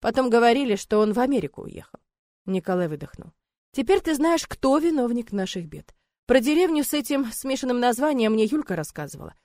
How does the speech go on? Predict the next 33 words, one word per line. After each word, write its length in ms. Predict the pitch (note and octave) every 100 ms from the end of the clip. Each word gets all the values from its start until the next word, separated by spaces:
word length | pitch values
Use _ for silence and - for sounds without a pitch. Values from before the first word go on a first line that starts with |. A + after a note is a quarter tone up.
| _ -
Там 180 | D4
у 40 | D4+
них 140 | D4
бабушка 420 | C4 D#4 A3 -
с 20 | E3+
дедушкой 400 | E3 D#3 - D3+
жили. 300 | D3+ - - _ _ -
Их 180 | D#4+
туда 180 | - C#4+
на 140 | D4 D4
лето 220 | A3+ D3+
отвозили. 500 | - D3+ D#3 - - _ _
Мы 160 | B3+ C4
после 260 | B3+ C4
свадьбы 300 | A#3+ C4 G#3+
тоже 280 | A#3 C#4 A3+
туда 200 | A3 G#3+
ездили, 480 | A3 C4 C#4 F3 E3
к 60 | B3+
ее 160 | C4
старикам. 440 | A#3 C4 C4 D#3+ - _ _ _ -
Родители 440 | A#3+ B3+ F4+ D4+
у 40 |
них 200 | C4 A#3
рано 280 | G#3+ F3+ F3
умерли. 400 | E3 E3+ D#3+ D#3+ _
Ей, 160 | C4 A#3+
кажется, 380 | A#3+ A3+ A3
лет 160 | A3 G#3+
четырнадцать 500 | - B3 A#3 - A3
или 100 | G#3+
пятнадцать 440 | G#3 A3 C4+ F#3+ D#3
было. 260 | D#3+ D3+